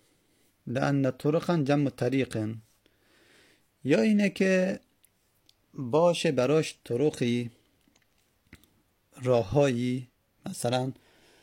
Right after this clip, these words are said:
فلانی از فلانی، از فلانی، از فلانی، این یک طریق، بعد از طریق دیگر بیاد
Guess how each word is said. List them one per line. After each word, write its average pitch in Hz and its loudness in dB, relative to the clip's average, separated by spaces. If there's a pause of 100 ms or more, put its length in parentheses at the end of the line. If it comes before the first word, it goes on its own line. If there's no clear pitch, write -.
(340)
فلانی 123 0
از 123 0
فلانی، 123 2
از 123 0
فلانی، 127 0
از 123 -2
فلانی، 139 -2 (480)
این 143 0
یک 135 2
طریق، 110 -4 (580)
بعد 147 0 (680)
از - -8
طریق 151 4
دیگر 151 4
بیاد 127 2